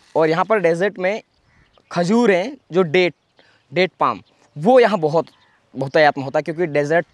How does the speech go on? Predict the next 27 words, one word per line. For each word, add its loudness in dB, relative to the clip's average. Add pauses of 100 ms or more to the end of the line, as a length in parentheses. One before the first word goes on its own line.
(120)
में 0
का -2
ही 0
पौधा 0
है -4
खजूर, -8 (360)
जो -2
कि 0
आलमसर 0
में, -2
हम -6
बाड़मेर 0
में 0
आलमसर -2
है, 0
वहाँ -6
पर -6
उन्होंने -4
बो -2
रखे -4
हैं, -8 (420)
बहुत -2
सारा 0
bumper -2
पैदावार 2
ली -4
उन्होंने, -4